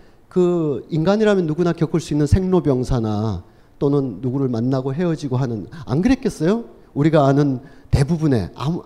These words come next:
아무 나라도 이런 나폴레옹도 뭐 그랬을 테고 프로이트도 그랬을, 그랬을 테고 카프카도 그랬을 테고,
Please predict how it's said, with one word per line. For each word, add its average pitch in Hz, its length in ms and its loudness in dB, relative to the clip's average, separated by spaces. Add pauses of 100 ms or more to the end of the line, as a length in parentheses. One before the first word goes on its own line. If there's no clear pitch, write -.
아무 190 240 2
나라도 165 280 2
이런 110 180 -2
나폴레옹도 190 680 2
뭐 143 180 0
그랬을 127 320 -8
테고 107 420 -4 (260)
프로이트도 220 540 -2
그랬을, - 320 -6
그랬을 - 320 -6
테고 92 220 -8
카프카도 190 540 -6
그랬을 113 300 -8
테고, 87 300 -10